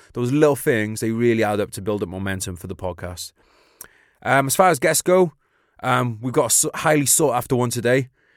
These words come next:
Then next episode, we've got, um, Alex, A K A Pink Mist, back on the show. Um, yeah, he, like I said, he helped me kick it off just under a year ago. So, um, I felt that it was definitely, he was the right guy to come back and, um, um, and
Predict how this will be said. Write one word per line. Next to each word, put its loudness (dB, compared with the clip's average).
Then 0
next 0
episode, 2
we've -2
got, 4
um, 0
Alex, 0
A -2
K -4
A 0
Pink -8
Mist, -4
back -2
on -2
the -4
show. -2
Um, -6
yeah, -2
he, 0
like 0
I 0
said, -4
he 2
helped 4
me -4
kick 0
it 0
off 2
just -8
under -2
a 0
year 4
ago. 4
So, 2
um, 0
I -6
felt -4
that -8
it -10
was -10
definitely, -8
he -6
was -6
the -2
right -2
guy -6
to -10
come -8
back -8
and, -6
um, -6
um, -2
and -8